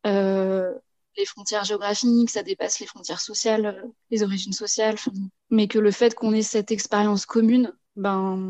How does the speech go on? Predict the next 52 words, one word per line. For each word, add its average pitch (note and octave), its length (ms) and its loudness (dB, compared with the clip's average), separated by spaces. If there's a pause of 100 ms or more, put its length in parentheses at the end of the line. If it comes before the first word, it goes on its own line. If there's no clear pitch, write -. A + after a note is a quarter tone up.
(380)
moi, G3+ 100 -12
je - 60 -10
trouve - 140 -10
ça - 80 -8
hyper G3 240 -10
beau. - 120 -16 (680)
Après, A3+ 680 4
euh, G#3 40 -2 (640)
sur A3+ 120 4
la G3+ 120 6
sororité G#3+ 580 2
aussi, A#3 300 0
bah, A3 140 2
moi, G#3 120 0
j'ai G#3 120 0
la F#3 100 2
chance G#3+ 200 -2
d'être G3+ 260 -2
hyper G3+ 260 -4
entourée G3+ 420 -4
aussi, G3+ 260 -8
de, F#3+ 120 -20 (180)
d'avoir G3 220 2
des G3 160 -2
amis F#3+ 200 -2
très G#3 240 -8 (120)
proches, - 460 -2 (240)
d'autres A#3+ 320 4
moins G#3 180 6
proches B3+ 360 0
même A3 180 2
d'ailleurs, G3+ 340 0
des, F#3 160 -4
d'autres G3+ 280 -4
que G#3+ 100 -4
j'ai G3 100 -4
rencontrés G3 400 -6
plus - 140 -6
récemment, A3+ 420 2
mais A3 160 2
qui - 240 -20 (300)
ont G3 80 0
quand G3+ 100 0
même, G3 340 0
j'ai, G3 200 2 (140)
j'ai G#3 120 0
la G#3+ 140 6
chance B3 200 2
d'avoir G3 320 2
eu F#3+ 60 -4
un F#3+ 80 -2
soutien - 360 -12